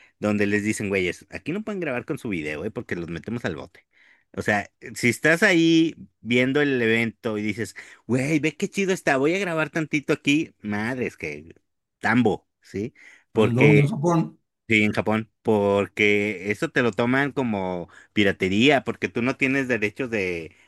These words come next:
Speaker 1: andar grabando o, o su-, menos, sobre todo menos andar subiendo que,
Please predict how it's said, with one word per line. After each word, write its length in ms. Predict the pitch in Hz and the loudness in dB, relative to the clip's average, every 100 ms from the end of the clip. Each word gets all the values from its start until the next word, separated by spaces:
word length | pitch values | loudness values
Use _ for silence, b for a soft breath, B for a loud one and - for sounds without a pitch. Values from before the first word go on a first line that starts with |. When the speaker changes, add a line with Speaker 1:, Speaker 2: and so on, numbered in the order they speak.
| b | b
Speaker 1:
andar 300 | 95 98 113 | -8 -4 0
grabando 640 | 135 127 131 123 123 135 139 | 2 2 2 2 2 2 0
o, 260 | 107 110 110 | 2 0 0
o 160 | 107 104 | -2 -2
su-, 200 | 104 107 | -2 -4
menos, 720 | 104 113 120 170 226 196 127 | -4 -2 0 0 2 2 0
sobre 360 | - 123 110 110 | 0 -2 0 -2
todo 180 | 104 156 | -4 -4
menos 440 | 156 151 151 151 | -2 -2 -4 -4
andar 240 | 139 123 120 | -4 -6 -4
subiendo 540 | 143 135 127 127 123 | -4 -4 -2 -4 -4
que, 220 | 113 98 | -6 -8